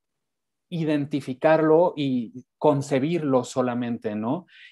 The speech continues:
Y no fue sino a-, hasta que esta generación se reveló, este, en términos políticos, pero también en términos culturales y por tanto en términos sexuales,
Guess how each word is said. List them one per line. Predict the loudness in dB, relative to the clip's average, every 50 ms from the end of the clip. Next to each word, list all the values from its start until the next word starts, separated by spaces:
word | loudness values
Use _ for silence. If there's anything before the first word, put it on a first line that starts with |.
| _
Y | -4 0 2 2
no | 4 4 4 4
fue | 6 8 8 8 8
sino | 6 2 2 2 2 2 2
a-, | 0 -2 -2 -2
hasta | -2 -2 -2 -4 -10 _ _ 0 0 2
que | 2 4 6 6 6 4
esta | 2 2 0 0
generación | 0 0 -2 -4 -2 -2 -2 -2 -2 -2 -2 -2 -2 -2
se | -4 -4 -4 -4
reveló, | -2 0 0 0 0 2 2 4 4 4 4 2 0 -4 _ _ _ _ _ _ _ _ _ _ _ _
este, | -6 -4 -4 -4 -6 -12 -20 _ _ 0 4 4 6 4 4 0 -6 _ _ _ _ _ _
en | -2 0 2
términos | 2 2 2 2 0 -2 0
políticos, | 0 0 0 0 0 -2 -4 -2 2 2 2 2 2
pero | 0 0 0 0
también | 0 0 0 0 -2 -2
en | -4 -4
términos | -4 -6 -4 -4 -4 -6 -4 -2
culturales | -4 -2 -2 2 4 4 4 6 4 2 0 -4 _
y | -18
por | -4 -2 -2 -2 0 0
tanto | 0 0 0 -4
en | -6 -4 -2
términos | -2 -2 0 0 -2 -2 -4
sexuales, | -6 -8 -2 0 2 4 4 4 2 2 -4